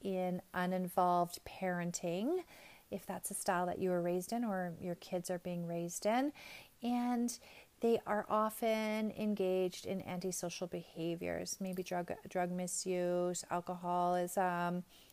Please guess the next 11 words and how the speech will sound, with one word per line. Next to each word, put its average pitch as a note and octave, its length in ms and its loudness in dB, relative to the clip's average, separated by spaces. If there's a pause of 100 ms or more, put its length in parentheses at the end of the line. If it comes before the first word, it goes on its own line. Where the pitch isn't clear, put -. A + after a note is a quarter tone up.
(140)
gambling, F#3 800 2 (300)
addiction F3+ 500 -2
types - 340 -2
of F#3 120 -2
areas, F3 640 0
challenges, F3+ 800 0 (380)
challenges F#3+ 600 0
within F#3 360 0
the F3+ 160 -2
academic F3 680 -2
world F3 640 4